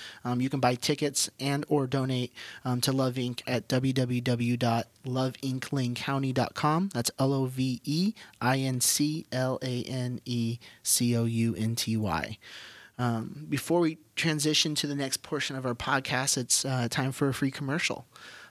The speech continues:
Buck Buck Food Cart in Eugene has the best fried chicken in town. They are located in the Oakshire parking lot, so go enjoy some d-,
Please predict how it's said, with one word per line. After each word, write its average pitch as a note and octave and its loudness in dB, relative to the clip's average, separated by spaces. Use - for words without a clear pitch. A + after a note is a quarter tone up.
Buck E3 4
Buck F3+ 4
Food E3 2
Cart E3 4
in D3+ -4
Eugene D#3+ 2
has D3 0
the D3 2
best C#3 4
fried D#3 4
chicken E3 0
in E3 2
town. E3 2
They D3 0
are C#3+ 4
located D3+ 4
in D3 0
the C#3 -2
Oakshire C#3+ 4
parking D3 0
lot, D3+ 2
so C#3 4
go D3 2
enjoy C#3+ 2
some C#3+ 0
d-, B2+ -10